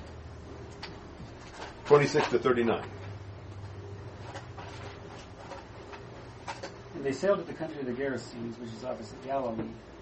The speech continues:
Speaker 2: And when he had come out into the land, he was met by a certain man from the city who was possessed with demons, and who had not put on any clothing for a long time, and was not living in a house, but in the tombs.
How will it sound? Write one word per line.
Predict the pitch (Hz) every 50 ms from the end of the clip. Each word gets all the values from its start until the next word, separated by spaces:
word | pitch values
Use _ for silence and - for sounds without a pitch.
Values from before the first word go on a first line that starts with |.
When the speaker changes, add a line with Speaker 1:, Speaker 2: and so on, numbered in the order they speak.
| - - - - - - - - - -
Speaker 2:
And | 127 127
when | 127 131
he | 131
had | 117 110
come | - 139 139
out | 135 131 131 127
into | 123 117 117
the | 127
land, | 147 165 165 147 143 131
he | 131 120
was | 110 120
met | 123 - 120 123
by | 123
a | 117
certain | 107 - 139 131 120 120
man | 120 123 127 120
from | - 127 117
the | 107
city | - - - 131 127 120
who | 120
was | 120 117 107
possessed | - - 113 107 123 127 127 - -
with | 120 110 - -
demons, | 170 180 139 113 110 117 120 - - - - - - - - - - -
and | 160 151
who | 151
had | 147 139 147
not | 156 170 185 - -
put | 156
on | 160 156 147 143
any | 156 170 170
clothing | - - 151 135 123 127 123
for | - 127 123
a | 117
long | 120 127 135 139 135
time, | - 139 135 123 120 120
and | 123 123 117
was | 110 120
not | 127 123 123 123
living | 123 123 123 123 127
in | 127 123
a | 113
house, | 110 151 143 123 120 120 -
but | - 123
in | 120 120 117
the | 113
tombs. | - - - 147 135 120 117 120 120 -